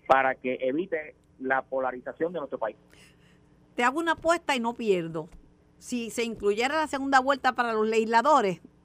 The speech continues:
Speaker 2: se <laughs> colgaba el proyecto al saque. Porque es que yo creo que ninguno, si del, del montón de legisladores, quizás uno sa-,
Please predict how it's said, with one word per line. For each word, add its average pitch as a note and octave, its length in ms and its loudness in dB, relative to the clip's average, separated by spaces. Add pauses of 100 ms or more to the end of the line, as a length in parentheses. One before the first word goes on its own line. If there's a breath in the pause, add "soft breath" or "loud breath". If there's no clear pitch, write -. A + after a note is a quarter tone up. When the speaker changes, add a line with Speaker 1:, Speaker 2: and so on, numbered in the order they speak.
Speaker 2:
se B3+ 140 -2
<laughs> - 40 -20
colgaba A#3+ 460 4
el B3+ 80 4
proyecto A#3+ 720 2
al G3+ 140 0
saque. G3 480 -2 (1200 soft breath)
Porque A#3 360 0
es A3+ 60 -4
que - 180 0 (320)
yo F#3+ 160 2
creo B3 140 -8
que C#4 160 4
ninguno, A3 580 2
si F3 640 -2
del, E3 200 -4 (120)
del F#3 180 0
montón F3 400 -4
de C#4 80 -2
legisladores, C4+ 500 0
quizás A#3 300 0
uno B3+ 400 2 (220 soft breath)
sa-, G3+ 260 -2